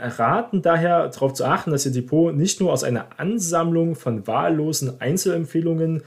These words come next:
besteht, aus, auch aus Hype-Aktien, was man ja oft sieht. Und vielmehr sollten auch beim Spaß-Trading einige Fragen im Vordergrund stehen. Welche Strategie verfolgt man mit welchem Geld?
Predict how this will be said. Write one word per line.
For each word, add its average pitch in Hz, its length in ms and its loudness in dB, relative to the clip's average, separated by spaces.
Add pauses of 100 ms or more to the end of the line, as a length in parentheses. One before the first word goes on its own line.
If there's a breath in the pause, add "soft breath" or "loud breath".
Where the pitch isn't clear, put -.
(200 loud breath)
besteht, 156 440 0
aus, - 320 0
auch - 220 -2
aus - 340 -6
Hype-Aktien, 160 760 0
was 151 160 0
man 143 140 0
ja 135 140 0
oft 139 280 0
sieht. 139 420 0 (520 loud breath)
Und 131 140 2
vielmehr 175 280 4
sollten 143 300 4
auch 131 160 2
beim 120 300 2
Spaß-Trading 135 880 0
einige 127 460 2
Fragen 127 480 -2
im 131 120 0
Vordergrund 127 600 0
stehen. 165 540 0 (360 loud breath)
Welche 135 240 4
Strategie 127 520 0
verfolgt 156 400 0
man 147 120 0
mit 117 120 -2
welchem 110 280 2
Geld? 143 340 2